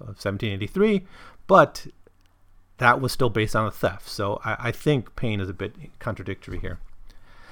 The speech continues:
So, Crisis ten. I think I mentioned the previous crisis is ten. That would have been Crisis nine, actually, the one on the seizure of Charleston.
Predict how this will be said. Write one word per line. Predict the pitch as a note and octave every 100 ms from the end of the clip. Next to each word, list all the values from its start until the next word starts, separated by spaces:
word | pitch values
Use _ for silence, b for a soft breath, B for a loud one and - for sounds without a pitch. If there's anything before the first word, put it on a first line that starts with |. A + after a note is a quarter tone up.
| b b
So, | - F#3 F#3+ C#3
Crisis | A#2 F#3 E3 C3
ten. | - C3+ - B - - - - - - - - -
I | C#3
think | - - B3 G3
I | D3+
mentioned | C3+ D3 - C3
the | A2
previous | - A#2+ A#2+
crisis | - G#2 - G2
is | G2 -
ten. | - F#2
That | F#2+
would | G2+
have | F#2+
been | F#2+
Crisis | - F#2 F2+ -
nine, | E2+ G2
actually, | F#2 - -
the | G2
one | F#2+ G2
on | F#2+ F#2
the | F#2
seizure | - A2 F#2+ F#2
of | -
Charleston. | F#2+ G2 - A2